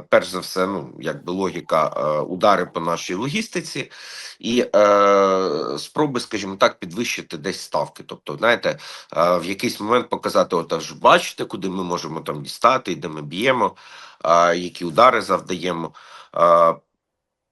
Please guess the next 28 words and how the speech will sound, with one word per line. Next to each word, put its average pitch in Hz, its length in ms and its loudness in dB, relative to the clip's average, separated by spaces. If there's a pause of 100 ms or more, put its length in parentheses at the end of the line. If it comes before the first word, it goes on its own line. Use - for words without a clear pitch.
(1080)
для, 123 320 4
ну, 87 560 -4
е, 87 280 -4
тобто, 104 440 -4
е, 87 100 -4 (160)
скажімо, 113 480 -8
е, 95 340 2
для 117 320 4
росіян 160 560 -2
це 120 200 -6
є 120 200 0
зараз, 120 460 2
ну, 117 160 -6
да, 85 240 0
от 76 100 -8
ключовою 107 500 -6
задачею, 120 540 0
да, 92 120 2
тобто - 280 -10
перебиття 113 520 -2
нашої 113 360 -6
логістики 147 600 -8
і, - 280 -6 (440)
е, 104 320 6
спроби, 147 460 0
скажімо 107 360 -6
так, 95 180 -4
знаєте, 123 380 2